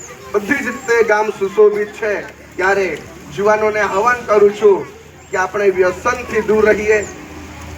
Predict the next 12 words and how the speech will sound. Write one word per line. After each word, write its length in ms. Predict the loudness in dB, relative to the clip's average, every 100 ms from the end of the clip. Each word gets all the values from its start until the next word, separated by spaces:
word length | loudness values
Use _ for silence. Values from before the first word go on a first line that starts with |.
| -14 -4
અને 240 | 0 2 0 -2 -12 -16 -16 -4
પોતાના 420 | 0 2 4 2 2
ભવિષ્યને 640 | 2 2 0 0 0 2
આપણે 300 | 0 0 -2 0
ઉજ્જવળ 400 | -2 0 2 2
બનાવીએ. 520 | 0 2 2 2 -2 -4 -10 -18 0
એ 80 | 2 4
જ 60 | 4
મારો 280 | 4 6 4 2 -6 -2
આજનો 360 | 2 4 4 2
સંદેશો 500 | 0 -4 -2 -2 0 0
છે. 100 | 2